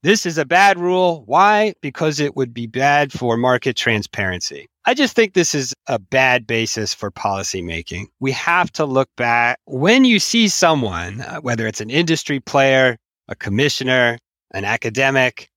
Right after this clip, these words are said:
justifying a securities rule on the grounds of transparency, I really think the next question has to be, who's gonna use that information and what are they gonna do with it?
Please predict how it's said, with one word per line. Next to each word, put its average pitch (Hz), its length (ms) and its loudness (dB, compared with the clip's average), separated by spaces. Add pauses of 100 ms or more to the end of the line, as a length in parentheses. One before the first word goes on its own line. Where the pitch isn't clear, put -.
(280)
justifying 165 960 2
a 131 40 0
securities 160 680 -2
rule 139 380 2
on 131 160 0
the 117 100 -4
grounds 147 480 0
of 135 140 -8
transparency, 147 1160 -2 (400)
I 156 60 2
really 214 280 4
think 214 220 -2
the 156 80 0
next 160 320 0
question 160 520 -2
has 139 360 -2
to 127 100 -6
be, 123 420 -2 (640)
who's 277 240 4
gonna 220 180 2
use 185 360 2
that 127 180 2
information 101 680 -8
and 117 120 -8
what 190 140 4
are 226 60 4
they 202 120 4
gonna 175 220 2
do 135 240 0
with 123 240 0
it? 82 160 -12